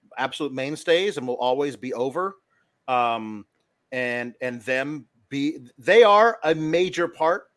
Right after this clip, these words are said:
of A E W's first few years, and so they should absolutely be on this card. And they are doing a, a,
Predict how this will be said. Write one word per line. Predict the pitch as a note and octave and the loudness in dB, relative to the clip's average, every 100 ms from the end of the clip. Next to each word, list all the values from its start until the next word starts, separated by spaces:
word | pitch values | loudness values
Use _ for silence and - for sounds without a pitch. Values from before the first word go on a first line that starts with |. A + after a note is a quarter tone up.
| _ | _
of | C#3 B2+ | -10 -8
A | C#3+ | -6
E | D3 C#3+ | -6 -6
W's | C#3 D3 D#3 D#3+ D#3+ | -4 -6 -4 -8 -10
first | - D#3 D3+ | -8 -8 -8
few | D3 D3 | -10 -8
years, | D3 A#3 D4+ - - _ _ - | -6 -4 -6 -10 -20 _ _ -20
and | B2+ | -8
so | D3+ | -4
they | C#3 | -4
should | C#3 C3 | -4 -8
absolutely | C3+ C#3 A#2 | -8 -12 -10
be | B2+ | -8
on | A#2+ | -8
this | A2+ - | -10 -8
card. | F3 F#3 F#3+ - _ _ _ C3+ | 0 0 0 -8 _ _ _ -12
And | C3+ | -8
they | C3+ | -6
are | C3+ B2+ B2+ _ _ _ _ A2+ | -4 -4 -6 _ _ _ _ -6
doing | E3+ F#3+ F#3+ F#3+ - C#3+ | -4 -2 -4 -8 -10 -6
a, | C3 C3+ - | -6 -6 -8
a, | B2 | -8